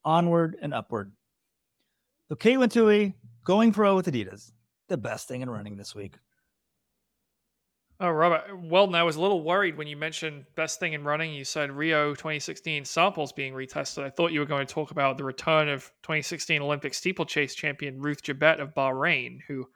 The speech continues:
Speaker 2: her doping ban is now expired and she's running marathons. She ran two twenty-three and won a marathon in Turkey over the weekend. So I'm, I'm glad you didn't go in that direction. I don't have a vote in this, but I would have voted for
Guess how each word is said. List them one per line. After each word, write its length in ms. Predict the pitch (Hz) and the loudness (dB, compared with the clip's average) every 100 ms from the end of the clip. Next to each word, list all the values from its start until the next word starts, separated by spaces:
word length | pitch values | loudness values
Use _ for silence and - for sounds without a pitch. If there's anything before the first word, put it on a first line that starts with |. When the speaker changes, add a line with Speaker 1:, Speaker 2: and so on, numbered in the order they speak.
| _ _ _ _ _ _ _ _ _ _ _ _ | _ _ _ _ _ _ _ _ _ _ _ _
Speaker 2:
her 100 | - | -6
doping 440 | 139 160 165 165 147 | 2 6 6 6 4
ban 220 | 156 160 | 6 6
is 120 | 143 | 2
now 200 | 147 151 | 2 2
expired 560 | 143 - 151 170 139 135 | 0 0 6 6 4 -2
and 100 | 135 | -8
she's 180 | 139 139 | -6 -2
running 220 | 147 135 | -2 0
marathons. 580 | 143 156 147 135 135 135 | 0 0 -2 -8 -10 -10
She 180 | - | -10
ran 220 | 139 139 135 | -8 -10 -8
two 160 | 151 | -8
twenty-three 540 | 147 147 135 139 147 131 | -6 -8 -10 -8 -8 -8
and 180 | 131 147 _ _ _ _ _ _ _ _ _ - | -12 -20 _ _ _ _ _ _ _ _ _ -4
won 160 | 147 | -2
a 40 | 143 | 0
marathon 440 | 143 143 139 147 | 2 2 2 0
in 100 | 131 | -2
Turkey 460 | - 151 156 - 127 | 2 2 2 0 -6
over 160 | 127 | -6
the 80 | 131 | -8
weekend. 480 | 131 131 - 131 139 | -10 -12 -12 -12 -12
So 140 | - | -8
I'm, 160 | 131 143 | -8 -6
I'm 100 | 156 | -2
glad 220 | 170 196 | 6 6
you 100 | 175 | 6
didn't 140 | 165 151 | 2 0
go 140 | 143 | 0
in 60 | 139 | 0
that 140 | 131 | -6
direction. 480 | 139 135 - - - _ _ _ - | -10 -12 -12 -16 -18 _ _ _ 6
I 80 | 196 | 8
don't 120 | 226 | 10
have 140 | 214 | 8
a 60 | 165 | 8
vote 240 | 156 175 | 6 6
in 100 | 190 | 6
this, 200 | 196 190 | 2 2
but 160 | - 147 | 0 2
I 120 | 147 | 2
would 140 | 156 | 2
have 80 | 147 | 0
voted 320 | 151 147 139 | 0 0 -2
for 460 | - 143 135 131 | -4 -4 -2 -2